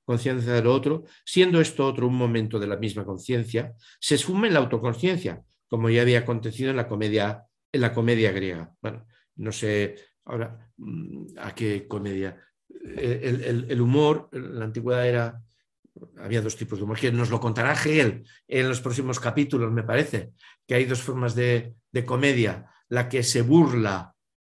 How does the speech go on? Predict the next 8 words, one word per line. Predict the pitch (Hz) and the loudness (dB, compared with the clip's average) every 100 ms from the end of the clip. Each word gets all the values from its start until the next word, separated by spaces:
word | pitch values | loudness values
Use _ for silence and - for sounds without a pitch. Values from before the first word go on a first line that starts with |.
| _ _ _ _ _ _ _ _ | _ _ _ _ _ _ _ _
bueno, | - 95 | -10 -10
sería | 87 98 107 | -8 -4 -2
la | 110 104 | -2 -4
comedia | 107 107 101 | -4 -4 -4
romana. | 98 87 82 - - - - - - - | -6 -10 -12 -20 -20 -20 -20 -20 -16 -4
Hay | 131 | 0
una | 139 139 | 0 0
comedia | 143 143 110 - | 0 0 0 -4